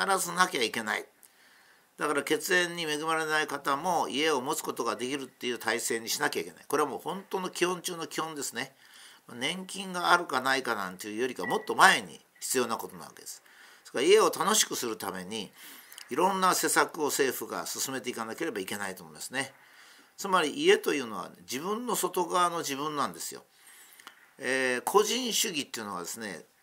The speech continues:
えー、この世の中では成立しないんですね。個人の外側に家があるわけです。その家っていうのは、だから、自分でもあるんですね。これは、あの、このブログでも一回、二回お話ししましたけど、えー、に、えー、っ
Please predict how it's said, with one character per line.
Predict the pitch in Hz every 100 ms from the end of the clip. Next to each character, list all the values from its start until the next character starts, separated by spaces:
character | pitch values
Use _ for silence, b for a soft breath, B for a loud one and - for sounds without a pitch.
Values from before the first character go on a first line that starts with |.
| -
え | 98 92
ー、 |
こ | -
の | 175 185
世 | 196
の | 208
中 | 147 101
で |
は | 95
成 | - 180
立 | 190 -
し | 165
な | 190
い | 120
ん |
で | -
す | -
ね。 | 135 143 b b b b b b -
個 | 202
人 | 208 214 156
の | 127
外 | 143 180 170
側 | 175 170
に | 139
家 | 147 185
が | 139
あ | 98
る | 78
わ | 69
け | -
で |
す。 | - _
そ | - 143
の | 135
家 | 160 220
っ |
て | -
い |
う | 143
の |
は、 | 120
だ | 113
か | 104
ら、 | 104 - 104 -
自 | 127
分 | 160 202 214
で | 196
も | 143 -
あ | 120
る | 90
ん |
で | -
す | 117
ね。 | 104
こ | 165
れ |
は、 | 185 170
あ |
の、 | 165 160 B B B B -
こ | 151
の | 170
ブ | 170
ロ | 175
グ | 165
で | 156
も | 123
一 |
回、 | - 147 131
二 | 117
回 | 110
お | 98
話 | 107 107
し | -
し |
ま | 98
し | -
た | -
け | 90
ど、 | 101 - B B B B B -
え | 131 131
ー、 |
に、 | 139 143
え | 127 127
ー、 |
っ | 123